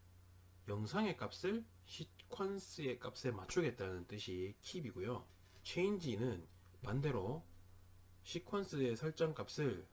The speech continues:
내가 영상의 값에 맞추겠다는 뜻입니다. 그러니까 주가 어디가 되느냐, 그러니까 체인지는 영상이 되는 거고 킵은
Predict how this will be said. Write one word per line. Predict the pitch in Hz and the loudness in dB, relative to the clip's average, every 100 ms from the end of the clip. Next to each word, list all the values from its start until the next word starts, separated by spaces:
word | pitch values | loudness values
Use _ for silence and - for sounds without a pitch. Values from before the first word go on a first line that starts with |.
| - | -18
내가 | 98 110 120 | -4 2 4
영상의 | 101 101 107 165 175 175 170 170 120 | 4 2 2 2 2 2 2 2 0
값에 | - 95 - 101 | -2 -8 -4 -4
맞추겠다는 | 87 - - - 85 | -4 0 2 0 -6
뜻입니다. | - - 85 - - - - - - | -8 -8 -8 -16 -20 -20 -20 -20 -6
그러니까 | 117 104 95 | -4 -4 0
주가 | - 143 175 | 2 6 8
어디가 | 92 98 101 | 6 2 0
되느냐, | 101 117 104 80 - - - - | 0 -2 -2 -6 -18 -20 -20 -18
그러니까 | - - | -10 -2
체인지는 | 156 165 180 139 170 190 - - - - | 2 2 4 4 4 2 -4 -20 -20 -6
영상이 | 92 95 143 170 | -4 0 2 2
되는 | 95 87 90 | 2 -2 0
거고 | 95 87 85 143 - - - - | 0 0 -4 -6 -8 -18 -20 -18
킵은 | - 202 160 185 | -6 -2 2 2